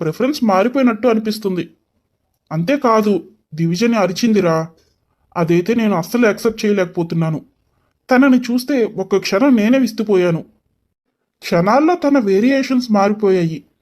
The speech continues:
నాకంతా అయోమయంగా ఉంది. ఏదైనా విషయానికి డిస్టర్బ్ అయ్యి ఇలా బిహేవ్ చేస్తుందంటే లేదు. నాకేం అర్థం కావట్లేదు. తన బిహేవియర్ రెండు పార్టీషన్‌గా విడిపోయి ఏది నిజమో అని తెలుసుకోలేని కన్ఫ్యూజన్‌లో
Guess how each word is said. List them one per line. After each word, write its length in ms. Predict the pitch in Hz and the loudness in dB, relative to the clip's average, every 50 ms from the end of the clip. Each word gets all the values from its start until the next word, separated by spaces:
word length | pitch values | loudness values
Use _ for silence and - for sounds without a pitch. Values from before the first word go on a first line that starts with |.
| _ _ _ _ - | _ _ _ _ -6
నాకంతా 440 | 160 160 170 170 - 170 170 165 240 220 | -4 -4 -4 -2 -2 -2 0 0 2 2
అయోమయంగా 500 | 196 202 220 247 262 262 254 269 262 262 254 240 | 2 4 4 4 4 4 4 4 4 2 2 2
ఉంది. 160 | 220 202 202 - - - _ _ _ _ _ _ _ _ _ - | 2 0 -2 -4 -8 -16 _ _ _ _ _ _ _ _ _ -2
ఏదైనా 360 | 190 202 214 233 233 240 285 285 233 | 0 2 2 2 2 2 2 2 2
విషయానికి 500 | 208 - - 254 269 269 262 254 - 233 226 196 156 | 0 0 2 2 4 4 2 2 0 -2 -2 -2 -4
డిస్టర్బ్ 340 | 175 180 - - 208 214 208 214 | -4 -6 -2 -2 0 0 2 2
అయ్యి 100 | 202 190 | 0 0
ఇలా 120 | 185 180 180 170 165 | 0 -2 -2 0 0
బిహేవ్ 240 | 156 160 180 202 202 - | 2 2 2 0 0 -2
చేస్తుందంటే 560 | 190 185 175 - 180 175 175 170 165 170 208 226 208 | -2 -4 -4 -4 -4 -4 -2 -2 -2 0 2 2 2
లేదు. 220 | 180 170 170 160 151 - - _ _ _ _ _ _ _ _ _ | 2 2 0 -2 -4 -10 -12 _ _ _ _ _ _ _ _ _
నాకేం 400 | 170 165 175 175 - 185 202 247 277 240 | -4 -4 -4 -2 -2 0 2 2 2 2
అర్థం 220 | 175 165 170 226 233 226 214 | 2 2 0 0 0 0 0
కావట్లేదు. 480 | 196 185 180 170 170 - 151 147 - - - _ _ _ _ _ _ _ - | -2 0 -2 -4 -4 -4 -6 -6 -6 -8 -12 _ _ _ _ _ _ _ 0
తన 160 | 277 277 269 220 180 | 0 2 2 0 -2
బిహేవియర్ 640 | 185 175 165 - 220 254 269 277 254 226 185 175 170 170 175 | -4 -6 -4 -2 -2 0 2 2 2 2 2 0 0 -2 -2
రెండు 180 | 180 190 196 190 - 170 | -2 -2 -2 -4 -2 -2
పార్టీషన్‌గా 600 | 160 156 - 240 269 294 - 302 254 254 262 254 214 | -4 -4 -2 -2 -4 -2 0 2 2 2 2 0 0
విడిపోయి 440 | 202 190 202 - 196 190 180 170 160 170 - _ _ _ _ _ _ - | -2 -4 -2 -2 -2 -2 -2 -4 -6 -8 -10 _ _ _ _ _ _ -8
ఏది 280 | 180 196 226 262 - 320 311 285 | -2 0 0 0 2 2 2 0
నిజమో 240 | 240 - 233 240 247 | 0 0 0 0 0
అని 120 | 226 214 214 214 | 0 -2 -2 -2
తెలుసుకోలేని 520 | 185 190 190 - - 262 240 240 226 220 220 214 | -4 -4 -4 -6 -4 -2 0 0 0 0 -2 -2
కన్ఫ్యూజన్‌లో 600 | 180 165 170 - 240 240 208 226 208 208 208 202 | -4 -4 -2 -2 -2 -2 0 0 0 0 0 -2